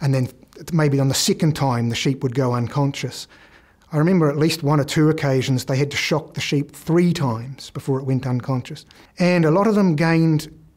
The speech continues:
re-, regained consciousness just prior to having their throats cut. So then this poor sheep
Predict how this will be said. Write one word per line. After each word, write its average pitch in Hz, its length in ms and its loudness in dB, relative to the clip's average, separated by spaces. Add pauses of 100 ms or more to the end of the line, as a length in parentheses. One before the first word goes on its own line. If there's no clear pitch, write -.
(120)
re-, 147 120 0 (100)
regained 156 640 0
consciousness 151 520 -4
just 139 540 -4 (180)
prior 156 460 0
to 131 100 -4
having 135 260 0
their 127 100 0
throats - 460 -4
cut. - 340 -10 (520)
So - 160 -2
then 190 140 4
this 208 160 2
poor 190 260 2
sheep 165 400 0